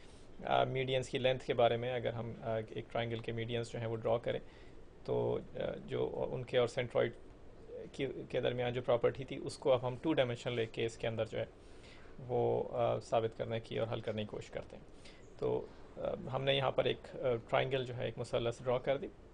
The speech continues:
और इस दफ़ा हम two dimensional में, अ, dimensions में ड्रॉ कर रहे हैं, तो एक्स और वाई axis के ऊपर हमने ये आपको ये दिखा दिया ड्रॉ किए हुए। तो हमारा जो vertical यानी, अ, उमूदी जो है वो y axis है, और उफकी जो है यानी ये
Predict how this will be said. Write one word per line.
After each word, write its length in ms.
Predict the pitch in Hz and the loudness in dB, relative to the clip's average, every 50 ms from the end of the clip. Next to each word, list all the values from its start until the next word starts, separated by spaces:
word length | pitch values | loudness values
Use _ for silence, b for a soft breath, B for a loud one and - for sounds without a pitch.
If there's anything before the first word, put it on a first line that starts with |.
| - - | -6 0
और 220 | - 123 127 - - | 2 2 2 2 -2
इस 160 | 131 - 135 | 0 0 0
दफ़ा 180 | 123 143 135 | 2 2 2
हम 100 | 131 127 | 0 2
two 120 | - 151 151 | 0 2 4
dimensional 360 | 151 147 143 143 - - 147 | 4 4 4 2 2 0 0
में, 220 | 147 147 143 147 | 2 2 0 0
अ, 60 | 220 - - - - - - - 139 - - - - - | -2 -6 -10 -12 -12 -8 -4 -4 -4 -4 -4 -4 -4 2
dimensions 400 | - 139 139 139 139 - 160 139 | 4 4 4 4 2 0 -2 0
में 100 | 147 143 | 0 4
ड्रॉ 180 | 131 143 143 147 | 8 8 8 10
कर 140 | - 143 139 | 8 6 6
रहे 80 | 147 | 6
हैं, 80 | 143 135 | 6 6
तो 100 | 139 123 | 4 4
एक्स 300 | - 127 123 - - - | 6 4 4 4 4 2
और 60 | 120 | 4
वाई 200 | 117 120 117 113 | 6 6 8 8
axis 360 | 113 113 113 - - 123 - | 6 4 2 0 -6 -8 -6
के 100 | - - | -6 -4
ऊपर 140 | 117 - - | -2 0 0
हमने 340 | 123 120 120 120 117 117 113 | 0 0 -2 -2 0 0 0
ये 140 | 113 117 - - 123 | 0 -2 -4 0 0
आपको 340 | 120 117 - - 123 120 120 | 0 0 0 0 -2 0 0
ये 220 | 117 113 113 113 | 0 0 0 0
दिखा 300 | 113 120 120 - 131 120 | -2 -4 -2 0 0 0
दिया 200 | 123 131 135 131 | 2 2 0 0
ड्रॉ 180 | 127 131 123 123 | 2 2 2 2
किए 200 | - - 147 160 | 0 -2 -4 -4
हुए। 100 | 208 B B B B B B B B B B - - - | -4 B B B B B B B B B B -14 -12 -8
तो 60 | 135 | -6
हमारा 280 | 127 123 120 123 123 | -2 2 4 4 4
जो 140 | 120 120 120 | 4 2 4
vertical 460 | 120 123 120 120 143 131 151 131 131 | 4 4 4 4 4 2 4 4 4
यानी, 300 | 123 120 120 117 120 120 - - - - | 4 2 2 0 -2 -4 -6 -10 -12 -8
अ, 240 | 120 123 117 113 117 117 107 - - - 170 156 156 - - | -4 -2 0 0 -2 -2 -6 -10 -10 -12 -10 -10 -12 -6 -4
उमूदी 340 | 135 131 131 139 139 143 139 | -2 0 2 2 2 2 2
जो 100 | 135 143 | 2 2
है 140 | 131 131 127 | 4 4 4
वो 140 | 123 123 120 | 4 4 6
y 200 | 123 131 139 143 | 6 6 8 6
axis 340 | 143 - - 160 156 - | 4 2 2 -2 -2 0
है, 120 | 160 156 - B B B B B B B - - - - - | -2 -4 -4 B B B B B B B -18 -18 -16 -8 -2
और 460 | 135 127 120 117 117 117 113 117 - - - - - - - - - | 2 6 6 8 8 8 6 4 0 -6 -12 -14 -14 -14 -14 -8 -8
उफकी 320 | 143 - 147 131 - 143 131 | -2 2 2 4 4 4 2
जो 120 | 127 131 | 2 2
है 320 | 123 120 123 120 123 123 120 | 2 4 4 4 4 2 0
यानी 240 | 117 113 113 113 | 0 -2 -2 -2
ये 220 | 110 107 107 107 | -2 -2 -2 -2